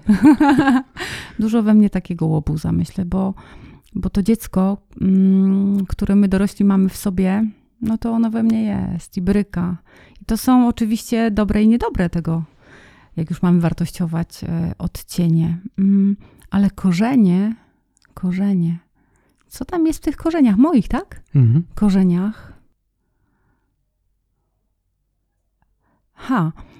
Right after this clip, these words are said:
Speaker 1: jest wieczne poszukiwanie. Mm, jest nieprawdopodobna ciekawość wszystkiego. Mm, wie pan, to jest ciekawe, bo jak oglądam film,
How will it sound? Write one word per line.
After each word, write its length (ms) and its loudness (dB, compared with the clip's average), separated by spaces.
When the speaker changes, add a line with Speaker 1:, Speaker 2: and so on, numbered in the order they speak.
Speaker 1:
jest 240 -2
wieczne 300 0
poszukiwanie. 880 0
Mm, 600 0
jest 300 -4
nieprawdopodobna 1080 2
ciekawość 640 -4
wszystkiego. 920 -4
Mm, 760 0
wie 60 -10
pan, 140 2
to 60 0
jest 120 -4
ciekawe, 380 0
bo 280 -2
jak 340 -2
oglądam 480 2
film, 520 0